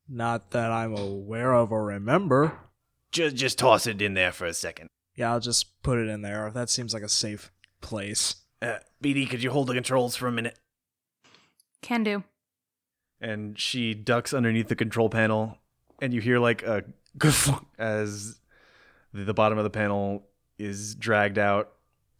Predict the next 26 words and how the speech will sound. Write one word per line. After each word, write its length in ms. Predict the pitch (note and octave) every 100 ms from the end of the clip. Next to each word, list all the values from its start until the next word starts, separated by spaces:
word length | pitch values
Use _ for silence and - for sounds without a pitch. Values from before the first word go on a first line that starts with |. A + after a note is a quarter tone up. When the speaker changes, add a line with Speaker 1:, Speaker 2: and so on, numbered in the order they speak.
| - - _ _ _ _ -
Speaker 2:
and 100 | A#2
then 100 | A2
you 100 | A2
hear 120 | A2
just 280 | G#2+ G#2+ A#2
the 100 | A#2+
faintest 600 | - B2+ B2 B2 B2 -
electrical 540 | B2 A#2 A2 A#2 - G#2
s-, 180 | - - _ _ _
s-, 160 | - B2+
like, 200 | G#2+ G2+ _ _
connection. 600 | - A#2+ G#2 - A2 G#2+ A2 _ - - - _ _ _ _
Speaker 1:
Fucking 560 | - - - B2 A2
got, 220 | A2+ A2+ G2 _ _
fucking 340 | - - A#2+
got 180 | A2+ G#2
hurt 200 | A2 A2
jumping 340 | - A#2 B2
on 120 | A#2 G2
a 40 |
goddamn 600 | F2+ A2+ A2+ A2+ - A2
table. 480 | G#2 A2+ G2+ G#2 G2+
Got 160 | G2 G2+
a 40 | F2+
fucking 460 | - - D#3 C#3+
concussion. 600 | B2 A#2 G#2 G2+ - G#2